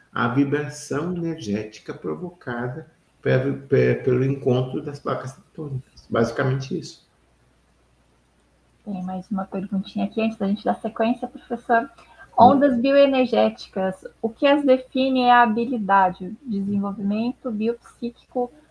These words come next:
Speaker 2: do receptor?
Speaker 1: Eu diria que, se tu queres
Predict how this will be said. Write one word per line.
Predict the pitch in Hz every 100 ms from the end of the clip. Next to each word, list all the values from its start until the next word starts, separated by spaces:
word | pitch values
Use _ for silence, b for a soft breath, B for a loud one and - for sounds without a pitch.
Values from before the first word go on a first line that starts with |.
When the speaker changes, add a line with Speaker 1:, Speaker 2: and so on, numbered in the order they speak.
| -
Speaker 2:
do | 202
receptor? | 214 202 - _ - 269 226 208 - _ _ _ _ _ _ b b b b -
Speaker 1:
Eu | 202
diria | 180 202 196 226
que, | 220 170 170 -
se | - 156 156
tu | 156 -
queres | 156 160 170 143 110